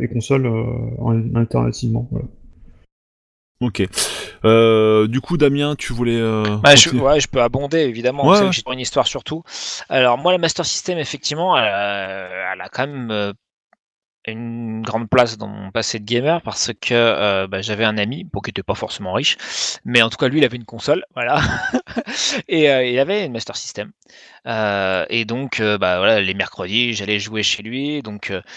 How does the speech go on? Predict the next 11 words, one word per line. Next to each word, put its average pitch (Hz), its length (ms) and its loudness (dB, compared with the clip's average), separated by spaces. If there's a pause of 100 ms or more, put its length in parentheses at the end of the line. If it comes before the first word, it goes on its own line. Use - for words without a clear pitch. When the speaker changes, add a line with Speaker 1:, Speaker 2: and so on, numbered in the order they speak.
(180)
Speaker 3:
j'étais, 123 480 -2
euh, 98 500 0
bah, 92 280 0
un 113 60 0
peu 147 140 0
comme 135 160 -4
Stéphane, 139 480 2
euh, 101 360 0
enthousiasmé 123 600 -2
de 123 80 -6
voir 120 400 6